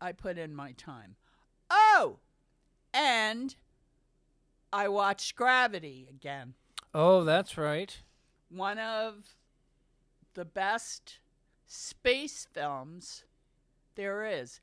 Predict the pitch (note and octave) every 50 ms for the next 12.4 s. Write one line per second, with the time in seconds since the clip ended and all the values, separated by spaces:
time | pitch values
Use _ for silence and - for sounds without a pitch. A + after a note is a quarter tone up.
0 | _ _ - - - F3+ F3 E3+ D3+ - - - F3+ F3+ F3 F3 F3 E3 D#3 D3+
1 | C#3+ - - - G3 F#3+ F#3 F3 - - - - D#3 D3 - - D3 D3 D3 D#3
2 | D3+ C#3+ D3+ C#3+ C#3+ C#3+ C#3+ D3 D3 D3+ - - - - D3+ C#3+ D3 C#3+ C#3+ C#3
3 | C#3 C#3 C3+ C3+ C3+ C3+ C3+ C3 C3 C#3 C#3 C3+ C#3+ D3+ D#3+ D#3 D3 B2+ A#2+ A#2+
4 | - B3 B3+ B3 A#3 A#3 A3+ G#3 - _ _ _ _ - - _ _ _ _ -
5 | C4+ B3+ - - - - - D#4+ F4+ F#4+ G4 F#4+ - - - - A#3 G#3 - G#3
6 | F#3 E3+ E3+ E3 - - G3 F3+ E3 E3+ F#3 G3 G3 F#3+ F#3 F#3 F3+ F3+ - -
7 | E3+ E3 - - - F3+ D#3 D3 C#3+ C#3+ C#3 D3+ D3+ - F#3 D#3+ - F3+ F3+ F3+
8 | F3+ F#3 - _ - A3 A3+ B3 C4 C#4 C#4+ C#4+ C#4 C#4 C#4 - - - G3 F#3+
9 | F#3 - _ _ _ _ _ _ - F#3+ F#3 F3 F3 F3 E3+ E3 E3 D3+ - _
10 | _ _ _ _ _ _ - A3 G#3+ G#3+ G#3+ G#3+ G#3+ G#3+ G#3+ G#3+ G#3+ G#3+ G#3+ -
11 | - - - _ A3 G#3 G#3 G#3 G3 - - - E3 D3+ D3+ C#3 C#3 C3 C3 C3
12 | C3 B2 A#2+ A#2+ - - -